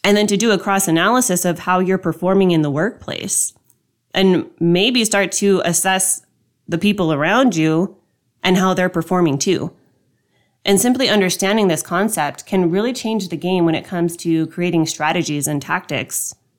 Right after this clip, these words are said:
that actually start to make you feel like you're being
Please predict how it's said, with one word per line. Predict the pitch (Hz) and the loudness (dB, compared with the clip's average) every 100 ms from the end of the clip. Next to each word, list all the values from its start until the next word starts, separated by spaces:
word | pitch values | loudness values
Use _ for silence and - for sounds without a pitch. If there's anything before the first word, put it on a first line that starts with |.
| _ | _
that | - 170 | -4 -2
actually | - 156 - 180 | -2 -2 -2 -2
start | 180 170 - | -2 -2 0
to | |
make | 160 156 160 | 0 0 0
you | 160 | -2
feel | 143 - 175 143 110 180 - _ _ _ _ - | -2 -2 0 2 0 -4 -10 _ _ _ _ -4
like | 170 165 160 - _ _ | 0 0 -2 -6 _ _
you're | 165 170 | 0 0
being | 156 175 170 165 156 | 2 2 4 2 0